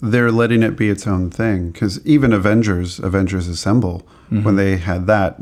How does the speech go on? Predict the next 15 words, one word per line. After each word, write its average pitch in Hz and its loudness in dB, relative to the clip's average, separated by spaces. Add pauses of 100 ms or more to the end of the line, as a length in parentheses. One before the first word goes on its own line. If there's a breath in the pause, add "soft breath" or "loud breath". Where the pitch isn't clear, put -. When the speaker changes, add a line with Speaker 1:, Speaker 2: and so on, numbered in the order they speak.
(160)
Speaker 1:
while 98 2
not 98 2
a 101 0
direct 92 -2
spinoff 87 -2
and 98 2
not 95 0
referencing 98 -2
anything 104 0
that 98 -2
happened 107 2
in 107 8
the 95 8
Speaker 2:
<laughs> 104 4
Speaker 1:
movies 101 2